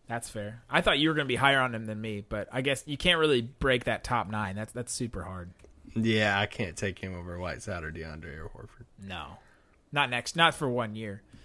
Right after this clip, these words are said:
Speaker 1: Uh,
Speaker 2: Yeah.
Speaker 1: Myles Turner, I mean, this could be his big breakout year, though. This could be huge for him. I could see him
Speaker 2: Yeah.
Speaker 1: averaging pretty easily twenty and ten, you know, a couple threes a game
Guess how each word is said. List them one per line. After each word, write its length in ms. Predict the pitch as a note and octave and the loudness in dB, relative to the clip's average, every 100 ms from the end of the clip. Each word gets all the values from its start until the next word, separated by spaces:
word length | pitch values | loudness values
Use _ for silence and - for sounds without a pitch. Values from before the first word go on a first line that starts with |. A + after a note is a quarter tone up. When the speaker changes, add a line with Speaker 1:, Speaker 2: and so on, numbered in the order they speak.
| - - - - - | -20 -20 -20 -20 -12
Speaker 1:
Uh, 320 | A2 A2 A2 | -8 -6 -8
Speaker 2:
Yeah. 60 | - | -6
Speaker 1:
Myles 260 | C#3 F3 A3+ | 8 10 10
Turner, 320 | A#3+ A#3 A#3 | 8 6 6
I 140 | - E3 | 8 10
mean, 160 | F3 | 10
this 160 | E3 G#3 | 10 8
could 160 | A3 F#3 | 8 6
be 140 | F#3+ | 8
his 180 | F#3 F3 | 8 8
big 280 | C#3+ F3 C#3 | 8 8 8
breakout 440 | D3+ D3+ D3 B2+ | 10 10 10 6
year, 200 | B2 B2+ | 6 4
though. 280 | A2+ G#2 G2+ - | 4 0 0 0
This 160 | C#3 | -2
could 200 | - D#3 | 0 -2
be 300 | C3+ C3 B2+ A2+ | 0 0 0 -4
huge 480 | - C#3+ C#3 C3 | -2 2 4 2
for 120 | - A2 | -2 -6
him. 140 | G2+ | -4
I 100 | A#2 | -2
could 120 | C#3 | -2
see 180 | - D3 | 0 0
him 240 | C3 C3 B2 | 0 0 0
Speaker 2:
Yeah. 120 | A#2 | 0
Speaker 1:
averaging 480 | A#2+ B2 B2 A2+ G#2+ - - - - - - | 0 -2 -4 -6 -10 -16 -20 -20 -20 -20 2
pretty 180 | - G3 | 8 8
easily 440 | D3+ E3 D3+ C3 | 10 8 6 2
twenty 320 | A#2 D3 C#3+ B2+ | 0 0 0 -2
and 100 | A#2 | -2
ten, 520 | C3 B2 B2 B2 A#2+ _ - | 0 0 -2 -6 -12 _ -10
you 80 | |
know, 80 | A#2 | -6
a 40 | A2 | -2
couple 260 | C3+ B2 | -2 -2
threes 400 | A#2+ B2 B2+ B2 A2+ | -4 -4 -2 -2 -6
a 40 | |
game 560 | A#2 A#2 A#2 A2+ A2 | -6 -4 -4 -6 -8